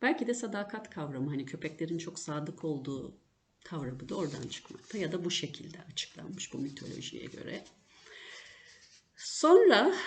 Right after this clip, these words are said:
ama elinde hala bir dişil enerji var. "Ne yapayım ben bunu, ne yapayım, ne yapayım bu dişil enerjiyi?" diyor.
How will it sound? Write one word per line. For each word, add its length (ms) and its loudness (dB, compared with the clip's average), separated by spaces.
ama 200 4
elinde 340 6
hala 440 4
bir 160 0
dişil 260 2
enerji 440 0
var. 200 4
"Ne 40 4
yapayım 420 2
ben 180 0
bunu, 220 2
ne 60 2
yapayım, 420 0
ne 60 -2
yapayım 380 -4
bu 120 -10
dişil 280 -4
enerjiyi?" 600 -6
diyor. 280 -4